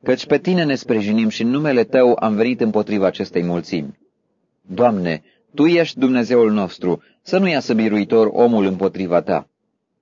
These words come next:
Domnul a lovit pe etiopieni dinaintea lui Asa și dinaintea lui Iuda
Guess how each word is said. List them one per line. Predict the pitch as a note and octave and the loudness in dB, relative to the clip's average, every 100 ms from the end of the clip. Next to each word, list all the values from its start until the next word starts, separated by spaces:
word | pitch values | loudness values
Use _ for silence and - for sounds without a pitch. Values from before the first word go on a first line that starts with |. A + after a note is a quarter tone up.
| _ _ _ _ _ _ _ _ _ _ | _ _ _ _ _ _ _ _ _ _
Domnul | E2+ A2+ C3 C#3+ | 0 2 2 0
a | C#3 G#2+ | 0 0
lovit | G#2 A#2+ A2 | 0 0 0
pe | G#2 | -2
etiopieni | F#2+ F#2+ F2+ G#2 A2 | 0 0 0 0 0
dinaintea | F#2+ F#2 F#2 F2+ | -2 -2 -2 -2
lui | E2+ - | -2 -2
Asa | E2+ - E2 | -4 -2 -4
și | - | -2
dinaintea | F2+ F2+ F2+ F2 | -6 -4 -4 -4
lui | D#2+ D#2+ | -4 -4
Iuda | F2+ D2+ D2+ | -4 -2 -4